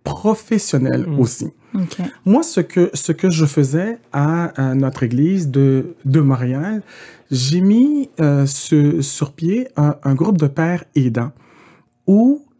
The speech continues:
Speaker 1: j'ai, j'ai formé des gens au niveau des techniques de relation d'aide, les techniques de base, telles que l'écoute active,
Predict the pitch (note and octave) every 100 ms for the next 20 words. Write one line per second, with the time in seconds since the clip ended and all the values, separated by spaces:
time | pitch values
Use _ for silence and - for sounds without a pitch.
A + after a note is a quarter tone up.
0 | _ C#3 C3 C#3 F3 E3+ - C#3+ - C#3+
1 | B2+ C#3 C3+ - A3+ - D#3 F3 B3 C4+
2 | _ _ C#3 C#3 B2+ B2+ D3 G3+ - _
3 | - E3+ F3 D#3+ E3+ G#3+ B3+ - - -
4 | _ D3 D3+ - _ B3+ A#3+ - A3 C#4+
5 | D4 - _ D#3 D3+ D#3+ D#3+ C#3+ - D3+
6 | C#3+ C3+ B2+ - D3 _ - _ - F3+
7 | - A3 B3+ C#4+ G3 D3 C3 C#3+ C#3+ -
8 | _ - A#3+ A#3 - G#3 A3+ A3+ _ -
9 | F3+ G3 B3+ B3 F3 D#3 - - - -